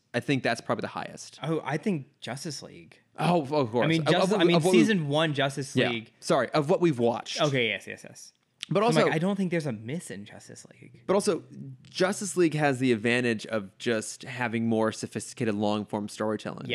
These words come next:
Speaker 1: So I'm,
Speaker 2: Yes.
Speaker 1: I'm still in the middle of rewatching Young Justice right now. I'm about,
Speaker 2: Mm-hmm.
Speaker 1: like, halfway through season two.
Speaker 2: Okay.
Speaker 1: And as I'm watching, I'm realizing that one of the advantages that show has is long-form storytelling and building and, like, actually having arcs and consequences and payoffs. Like,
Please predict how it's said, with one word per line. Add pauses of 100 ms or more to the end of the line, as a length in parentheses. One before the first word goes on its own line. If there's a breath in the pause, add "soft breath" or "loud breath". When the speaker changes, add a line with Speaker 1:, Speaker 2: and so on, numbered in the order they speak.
Speaker 1:
So
I'm,
Speaker 2:
Yes.
Speaker 1:
I'm
still
in
the
middle
of (220)
rewatching
Young
Justice
right
now.
I'm
about,
Speaker 2:
Mm-hmm.
Speaker 1:
like,
halfway
through
season
two.
Speaker 2:
Okay. (460 loud breath)
Speaker 1:
And
as
I'm
watching,
I'm
realizing
that
one
of
the
advantages
that
show
has
is
long-form
storytelling
and
building
and,
like,
actually
having (160)
arcs
and
consequences
and
payoffs.
Like,